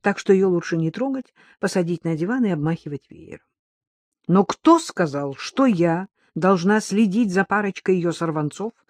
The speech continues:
сыновей, способных разрушить всё на своём пути? Нет, никто не сказал. А если бы сказал, я бы плюнула ему в бесстыжие глаза. Мне и своих проблем хватает. У меня кран на кухне не работает. У меня...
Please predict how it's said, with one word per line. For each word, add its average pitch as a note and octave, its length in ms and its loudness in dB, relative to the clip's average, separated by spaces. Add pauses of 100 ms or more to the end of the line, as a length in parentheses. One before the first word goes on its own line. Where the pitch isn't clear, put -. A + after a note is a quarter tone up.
(160)
сыновей, F3 580 2 (120)
способных E3+ 560 -2
разрушить F3+ 640 0
всё C4 480 2
на F3 100 0
своём D3+ 300 -4
пути? D#3 400 -8 (320)
Нет, A#3+ 340 6
никто C#4 380 4
не D4+ 120 4
сказал. C#3+ 540 -2 (280)
А E3+ 80 2
если G#3 240 4
бы A3 100 6
сказал, D4+ 420 4
я G#3 120 6
бы G3 180 6 (220)
плюнула D#4 420 6
ему G3 240 4
в B3 80 -2
бесстыжие E3 560 -2
глаза. C3+ 400 -8 (460)
Мне F3+ 340 8
и - 20 8
своих E3+ 540 4
проблем E3+ 400 0
хватает. D3+ 640 -10 (400)
У F#3+ 80 0
меня A3 240 8
кран A3 440 4
на F#3+ 100 0
кухне F3 420 -4
не E3+ 120 0
работает. C#3+ 640 -4
У - 20 4
меня... B3 300 8